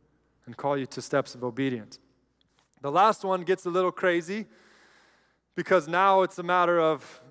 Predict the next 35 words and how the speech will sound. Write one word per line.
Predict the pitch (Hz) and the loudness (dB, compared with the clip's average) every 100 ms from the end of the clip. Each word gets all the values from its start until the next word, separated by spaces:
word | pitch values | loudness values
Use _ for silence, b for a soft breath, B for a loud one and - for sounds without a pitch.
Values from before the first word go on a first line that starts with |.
| _ - | _ -12
you | 170 | -6
know, | 151 | -2
there's | 185 202 | 0 0
other | 214 190 | 0 0
general | 170 190 180 160 | 0 -2 0 -2
ones, | 156 143 | -2 -4
but, | 135 156 170 | -6 -8 -6
but, | 160 151 175 160 | -4 -4 -6 -12
but | 151 160 | -8 -6
the, | 170 156 185 | -6 -8 -18
the | 147 | -14
most | 147 170 196 | -6 -4 -4
of | 175 | -6
the | 160 | -8
time | 151 143 139 | -6 -6 -8
it's | 135 | -12
now | 151 147 147 | -6 -4 -4
you | 139 | -6
have | 131 151 | -4 -4
the | 151 | -4
Spirit | 156 - 165 151 | -14 -6 -4 -4
of | 127 | -6
God, | 143 135 156 175 b b - | -6 -4 -4 -6 b b -16
and | |
the | 139 | -14
Spirit | - 170 170 | -6 -4 -2
of | 151 | -4
God | 156 151 | -2 -2
will | 139 | -2
come | 135 147 147 | -8 -6 -6
bring | 139 143 135 | -6 -8 -8
convictions | - 120 135 - 135 120 - | -12 -6 -6 -6 -16 -16 -16
to | 127 | -12
your | 120 | -12
heart, | 113 143 120 117 | -8 -4 -4 -6